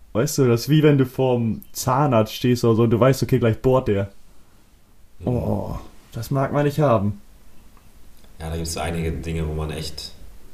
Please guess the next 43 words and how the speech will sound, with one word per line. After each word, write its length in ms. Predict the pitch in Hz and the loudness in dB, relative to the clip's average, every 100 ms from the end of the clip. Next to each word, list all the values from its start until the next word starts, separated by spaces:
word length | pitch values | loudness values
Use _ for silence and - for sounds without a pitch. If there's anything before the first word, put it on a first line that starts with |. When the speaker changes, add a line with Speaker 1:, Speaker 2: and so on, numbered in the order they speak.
| - - - - | -20 -20 -18 -14
Speaker 2:
ich 160 | - | -10
fühl 160 | - 104 | -2 2
da 140 | 98 | 2
echt 220 | 95 - | 2 0
mit. 240 | 101 90 80 | -2 -4 -6
Ich 140 | - - | -12 -8
kann 160 | 90 | -4
da 60 | 90 | -2
auch 100 | 90 | 0
nicht 140 | 90 | -2
so 260 | 98 90 90 | -2 0 0
drüber 220 | 87 87 | -2 -4
lachen, 260 | 87 87 80 | -4 0 0
weil, 260 | 78 78 | 2 0
also 240 | 80 80 82 | 2 8 8
klar, 200 | - 85 | 8 4
für 120 | 82 | 2
mich 120 | 85 | -2
ist 80 | - | -4
das 100 | - | -6
jetzt 160 | 78 - | -4 -4
kein 180 | 90 90 | -4 -4
Problem, 360 | 80 80 78 | -4 -4 -4
aber 380 | - 78 76 - - - - - - | -4 -6 -6 -8 -16 -20 -20 -16 -12
ich 100 | - | -4
kenn 180 | 92 87 | 0 0
solche 240 | 87 82 | -2 -2
Dinge, 240 | 87 85 | -4 -2
wo 80 | 82 | -2
man 140 | 80 80 | -2 -4
richtig 300 | - - 80 | -6 -8 -8
Angst 240 | 82 - | -8 -10
hat. 200 | 71 - | -10 -4
Speaker 1:
Mhm. 380 | 131 127 135 139 - - - - - - - - | 0 4 4 2 -4 -20 -20 -20 -20 -20 -20 -6
Ja, 240 | 110 117 127 | 2 4 4
das, 240 | 120 - | 2 -2
Speaker 2:
Deswegen. 180 | - - - 117 | -10 -12 -10 -8
Speaker 1:
das 160 | 113 | -6
macht 200 | 131 - | -6 -4
da 60 | 143 | -4
nicht 160 | 135 - | -6 -6
viel 180 | 143 | -4
Spaß. 420 | 135 120 110 - | -2 -2 -2 -2